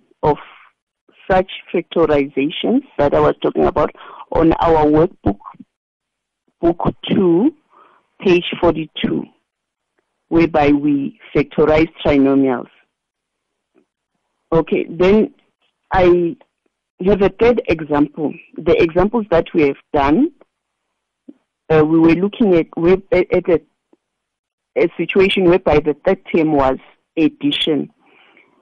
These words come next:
Now let us look at a situation whereby the third term is,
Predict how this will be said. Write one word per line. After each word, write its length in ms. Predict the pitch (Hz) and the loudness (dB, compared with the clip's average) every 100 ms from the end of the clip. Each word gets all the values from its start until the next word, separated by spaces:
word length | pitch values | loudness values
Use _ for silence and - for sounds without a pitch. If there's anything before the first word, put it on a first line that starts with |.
| _ - | _ -2
Now 180 | 180 180 | 2 4
let 200 | 175 269 | 2 0
us 100 | 254 | -2
look 160 | 220 214 | -4 -2
at 120 | 180 | -2
a 80 | 170 - | -6 -8
situation 600 | - 165 170 - 180 156 | -4 0 0 -2 -2 0
whereby 360 | 165 - 135 | 0 0 0
the 160 | 135 131 _ | 0 -4 _
third 160 | 214 202 _ - | -2 -2 _ -4
term 340 | 160 147 208 - _ _ _ _ _ - | 0 0 -2 -8 _ _ _ _ _ -8
is, 280 | 196 180 | -4 -4